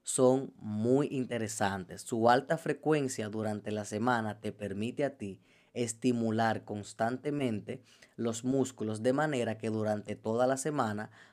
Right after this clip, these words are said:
vas a estar entrenando. Entonces, con esta rutina te aseguras de trabajar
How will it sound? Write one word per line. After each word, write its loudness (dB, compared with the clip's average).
vas -2
a 0
estar 2
entrenando. -4
Entonces, 0
con 0
esta 2
rutina 2
te 2
aseguras 2
de 2
trabajar 2